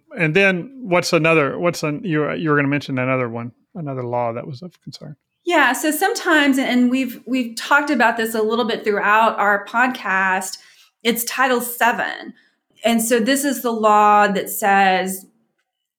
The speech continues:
Speaker 2: essentially that employers have to treat men and women the same, right? Unless there's sort of a,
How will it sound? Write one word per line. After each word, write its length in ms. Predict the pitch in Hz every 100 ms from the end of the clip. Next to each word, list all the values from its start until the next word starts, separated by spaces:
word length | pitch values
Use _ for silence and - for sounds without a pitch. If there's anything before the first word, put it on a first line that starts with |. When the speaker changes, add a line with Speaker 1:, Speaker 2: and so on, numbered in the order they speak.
| _ _
Speaker 2:
essentially 680 | 247 247 269 269 254 233 220
that 220 | 214 196 202
employers 1120 | 214 214 - 233 233 233 214 208 208 208 208
have 300 | - 214 214
to 140 | 233
treat 640 | 220 - 208 196 196 190 - - _ _ _ _
men 260 | 233 247
and 160 | 262 240
women 500 | 233 226 220 214 185
the 100 | 220
same, 640 | 214 226 214 165 104 - 196
right? 280 | 208 202 196
Unless 320 | 208 220 226
there's 240 | 214 214
sort 140 | 220 208
of 100 |
a, 100 | 190